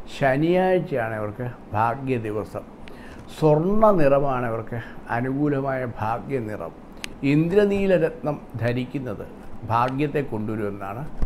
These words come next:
പറയുന്നത്. തൃക്കേട്ട നക്ഷത്രക്കാരുടെ ഉപാസനാമൂർത്തി സുബ്രഹ്മണ്യനാണ്. അഞ്ചാണ് ഇവരുടെ ഭാഗ്യസംഖ്യ. വെള്ളിയാഴ്ചയാണ് ഇവർക്ക്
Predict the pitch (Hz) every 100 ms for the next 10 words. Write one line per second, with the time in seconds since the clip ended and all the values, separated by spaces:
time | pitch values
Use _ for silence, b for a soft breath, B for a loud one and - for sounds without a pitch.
0 | - 107 101 101 - - - - B B
1 | B B B B B - 165 156 - 220
2 | 220 214 202 151 - 156 165 160 160 160
3 | 147 123 143 143 151 151 151 143 143 135
4 | 127 107 143 151 147 143 107 95 98 -
5 | - - - B B - 139 175 202 180
6 | 143 131 110 113 110 104 - 107 113 123
7 | 135 - 120 107 117 - - B B B
8 | 131 139 147 170 202 196 196 151 151 120
9 | 117 110 107